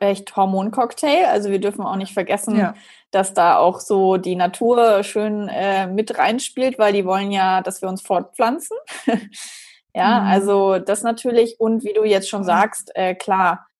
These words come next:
Speaker 1: irgendwann ist dann diese Verliebtheitsphase vorbei. Man hat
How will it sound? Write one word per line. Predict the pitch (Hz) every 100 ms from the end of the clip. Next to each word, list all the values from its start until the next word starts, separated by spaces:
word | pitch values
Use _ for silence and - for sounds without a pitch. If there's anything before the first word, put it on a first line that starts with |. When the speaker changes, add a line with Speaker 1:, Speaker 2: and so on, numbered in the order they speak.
| _ _
Speaker 1:
irgendwann | - 254 254 202 175 214 269 269
ist | 220 -
dann | 208
diese | 202 196
Verliebtheitsphase | 196 196 226 - 196 - 208 190 202
vorbei. | 196 175 160 208 392 330
Man | 202 202
hat | 254